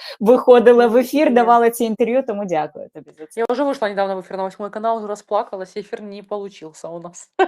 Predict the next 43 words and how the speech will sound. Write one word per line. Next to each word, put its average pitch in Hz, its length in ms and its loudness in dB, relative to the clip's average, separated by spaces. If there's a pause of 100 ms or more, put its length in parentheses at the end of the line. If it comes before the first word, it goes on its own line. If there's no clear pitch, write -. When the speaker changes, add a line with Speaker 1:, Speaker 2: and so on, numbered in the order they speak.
(500)
Speaker 2:
<laughs> - 0 - (100)
Блядь, 269 340 2
плакали 277 420 4
десять 311 260 -10
минут. 302 340 -4 (640)
Но 233 140 0
люди 339 220 0
хороші 330 380 -2
коментарі 294 480 0
все 220 160 -10
одно 240 120 -8
писали. 180 500 -6
Писали 220 360 -6
о - 20 -10
том, 226 220 -8
що, - 140 -14
блін, 196 240 -10
такий 208 240 -6
ефір 220 200 -10
теж 220 200 -8
нужен, 185 340 -12
вони 190 140 -14
теж 185 100 -18 (140)
плакали. 180 520 -14
Speaker 1:
Звісно. 185 720 -14 (140)
Speaker 2:
Блін, 196 300 -20
таке, - 420 -20
знаєш. - 360 -20 (760)
Я 220 140 -8
Speaker 1:
Ну, 233 60 0
Speaker 2:
реально 233 160 0
Speaker 1:
це 226 60 -2
Speaker 2:
вийшла, 240 140 -4
Speaker 1:
показує, 254 400 4
що - 120 -6
ти 262 60 0
Speaker 2:
розплакалась. 285 240 6
Speaker 1:
жива 247 380 6
людина, 247 520 4
розумієш? 202 420 0
Ми 220 100 -4
всі 233 240 -4
плачемо, 233 800 2